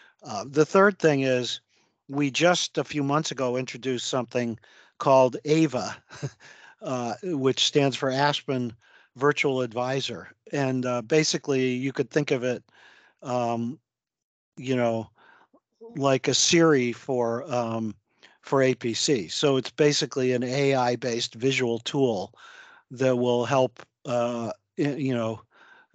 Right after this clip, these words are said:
inform the, basically that the A P C engineer or the operator can talk to the A P C sim-, system, if you will, and, you know, understand how it's running and what they could do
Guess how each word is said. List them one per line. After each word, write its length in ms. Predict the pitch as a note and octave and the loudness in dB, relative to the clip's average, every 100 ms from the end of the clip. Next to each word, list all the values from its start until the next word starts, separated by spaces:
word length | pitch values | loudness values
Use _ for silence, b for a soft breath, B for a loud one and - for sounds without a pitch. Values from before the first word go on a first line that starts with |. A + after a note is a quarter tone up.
| - - | -12 0
inform 720 | C#3 B2+ - C3+ C3+ B2+ A#2+ | 2 2 -2 2 4 4 0
the, 180 | C3 B2 | -2 -2
basically 520 | C3+ C3 - A#2 A#2+ | 0 0 0 -2 -2
that 220 | A2+ A#2 | -2 -4
the 260 | B2+ A#2+ B2+ | -2 -2 0
A 80 | C3 | -2
P 160 | - | -2
C 240 | A#2+ - C3 | -4 0 2
engineer 420 | A#2+ A#2+ B2 A#2+ | 2 0 0 0
or 40 | A2+ | 0
the 120 | A#2 | -2
operator 500 | A#2 - B2+ A2+ G#2+ | -4 -2 -2 -2 -8
can 240 | - A#2 A2 | -6 -6 -6
talk 360 | - B2+ B2+ - | 0 0 0 -4
to 240 | - B2 G2+ - - | -4 -4 -4 -14 -6
the 140 | A#2 | -4
A 80 | A2 | -4
P 160 | A2 | -6
C 220 | A2+ - C3 | -4 -2 -2
sim-, 420 | - A2+ G#2 - | -4 -6 -8 -8
system, 440 | - C3 - A#2 | -8 -8 -8 -10
if 180 | G#2+ G#2 | -10 -14
you 100 | G#2 | -14
will, 260 | G#2 G#2 - B B B B B B | -12 -14 -16 B B B B B B
and, 440 | F#3 C3+ C3 B2+ B2 C3 F#3+ | -2 0 0 0 -2 -4 -6
you 140 | D#3 C3+ | -2 -2
know, 160 | B2 | 0
understand 800 | B2 B2+ A#2 - C3+ B2 A#2+ A2+ | 0 -2 -2 -2 -2 0 -2 -4
how 260 | A#2+ B2+ A#2+ | -2 0 0
it's 160 | A#2 | -2
running 340 | B2 A#2 A2+ A2 | -2 -2 -4 -4
and 160 | A2 | -6
what 200 | A2 A2 | -6 -8
they 140 | B2 A2+ | -8 -8
could 160 | A#2+ | -12
do 320 | G#2 A2 G#2+ | -10 -10 -10